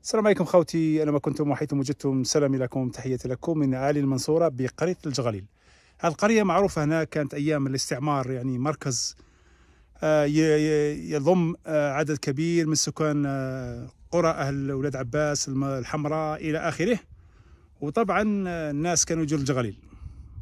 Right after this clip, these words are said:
فيها مسجد يقال أنه عمره أزيد من، آه، ستمائة سنة. تابعونا، راح نصور لكم هذه اللقطات. رحم الله الأموات لهذه القرية والأحياء، ورزق الصحة والعافية لجميع مرضانا ومرضى المسلمين. تابعوني خوتي.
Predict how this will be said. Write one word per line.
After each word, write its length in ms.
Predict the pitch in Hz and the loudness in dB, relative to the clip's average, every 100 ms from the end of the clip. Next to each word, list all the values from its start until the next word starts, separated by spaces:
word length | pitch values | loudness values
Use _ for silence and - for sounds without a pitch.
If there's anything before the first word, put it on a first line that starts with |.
| - | 2
فيها 220 | 214 202 | 4 6
مسجد 380 | 226 - 226 180 - _ _ _ - _ _ | 6 4 2 0 -16 _ _ _ -20 _ _
يقال 320 | 151 151 185 190 | -2 2 4 4
أنه 340 | 185 180 175 | 4 4 4
عمره 380 | 175 180 180 185 | 2 2 4 2
أزيد 320 | 202 175 185 | 2 2 2
من، 260 | 170 165 156 | 2 2 2
آه، 480 | 151 147 139 127 123 | 0 0 -2 -6 -6
ستمائة 400 | 120 - 185 185 | -6 -2 2 2
سنة. 260 | - 147 - - _ - _ _ _ _ - - - _ - | 2 0 -2 -16 _ -20 _ _ _ _ -20 -20 -20 _ 0
تابعونا، 300 | 220 254 247 | 8 10 10
راح 100 | 190 | 6
نصور 220 | 185 220 | 6 6
لكم 180 | 190 185 | 6 2
هذه 120 | 165 | 2
اللقطات. 560 | 160 151 160 190 185 - - _ _ _ - - _ _ - | 0 0 4 4 2 -4 -18 _ _ _ -20 -20 _ _ -4
رحم 320 | - 165 160 151 | -2 2 2 2
الله 440 | 147 151 143 139 | 2 2 2 0
الأموات 500 | 143 143 135 139 - | 0 0 0 -2 -2
لهذه 320 | 139 135 135 | -4 -2 -4
القرية 680 | 135 139 139 135 135 131 131 127 | -2 -2 -2 -2 -2 -2 -4 -6
والأحياء، 1200 | 123 131 139 - - 135 139 143 139 139 139 139 | -4 -2 -2 -2 -6 -2 0 0 0 -2 -4 0
ورزق 460 | 143 156 147 151 143 | 4 6 4 2 -2
الصحة 440 | - 170 - 160 | 0 0 4 4
والعافية 560 | 151 139 156 - 147 143 | 4 6 6 6 4 0
لجميع 380 | 139 147 139 | 2 2 2
مرضانا 680 | 131 143 139 139 135 135 131 143 | 2 2 2 2 0 0 -2 0
ومرضى 320 | 135 139 135 | 0 0 0
المسلمين. 680 | 135 131 - 139 139 135 127 | 0 -2 -4 -2 0 -2 4
تابعوني 480 | 175 156 139 147 | 4 6 2 0
خوتي. 400 | 127 120 117 - | -2 -6 -10 -16